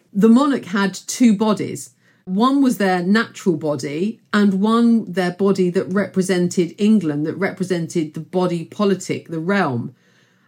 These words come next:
And for someone like Henry the eighth, that was quite an easy equation to draw. The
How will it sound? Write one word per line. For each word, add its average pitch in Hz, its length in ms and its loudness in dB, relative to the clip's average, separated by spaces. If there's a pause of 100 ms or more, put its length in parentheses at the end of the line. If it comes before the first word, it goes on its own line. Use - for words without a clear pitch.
(140)
And 214 420 2 (220)
for - 160 -2
someone 285 300 2
like 208 160 -4
Henry 208 320 2
the 190 140 0
eighth, - 580 -6
that 220 220 -2
was 202 120 -2
quite 185 320 -2
an 180 200 -4
easy 180 880 0
equation 190 680 0
to 180 120 -2
draw. 170 500 0
The 143 140 -16